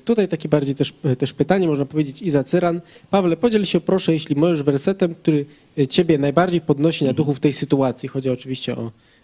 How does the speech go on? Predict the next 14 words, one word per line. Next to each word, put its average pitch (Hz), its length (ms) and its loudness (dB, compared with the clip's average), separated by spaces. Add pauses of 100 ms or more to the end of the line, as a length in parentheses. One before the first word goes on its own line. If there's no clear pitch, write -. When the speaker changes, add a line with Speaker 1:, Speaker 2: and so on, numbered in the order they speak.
(340)
Speaker 1:
o 131 60 -6
proces 170 460 -2
teraz 131 280 -2
związany 120 400 -2
właśnie 123 300 -6
z - 60 -8
tą, 120 200 -8 (640)
dotyczący 139 800 0 (280)
tego 131 200 0
tematu, 127 340 -2
o 120 40 -4
którym 120 260 -4
dzisiaj 117 180 -4
mówimy. 110 320 -6